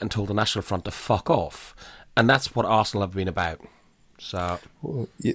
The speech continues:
Speaker 2: the, the important thing you said there, Ferguson, you're exactly right, is that Denton stood there as a black lad telling him to fuck off,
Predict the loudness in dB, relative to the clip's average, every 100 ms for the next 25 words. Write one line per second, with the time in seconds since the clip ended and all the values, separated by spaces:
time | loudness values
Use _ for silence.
0 | 8 8 8 8 6 10 10 10 6 4
1 | 4 4 4 6 8 6 4 -2 0 -2
2 | -2 -2 0 0 2 2 4 2 2 2
3 | -2 -4 2 2 2 -10 -20 -20 -20 -20
4 | _ _ _ _ _ _ 10 10 8 0
5 | 2 6 6 6 0 4 4 2 _ _
6 | _ 4 4 4 8 8 8 2 4 2
7 | -2 _ _ _ _ 0 6 8 8 2
8 | -6 -4 -4 0 2 2 -2